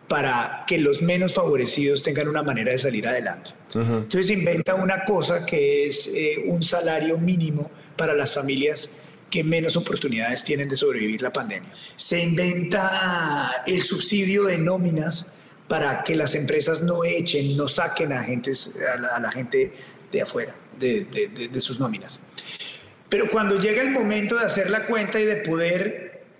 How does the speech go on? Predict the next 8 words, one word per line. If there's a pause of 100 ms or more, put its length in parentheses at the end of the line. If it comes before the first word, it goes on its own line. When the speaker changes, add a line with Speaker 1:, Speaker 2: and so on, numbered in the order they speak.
(280)
Speaker 1:
eliminar (440)
que
sean (120)
transitivas
esas
medidas
y
volverlas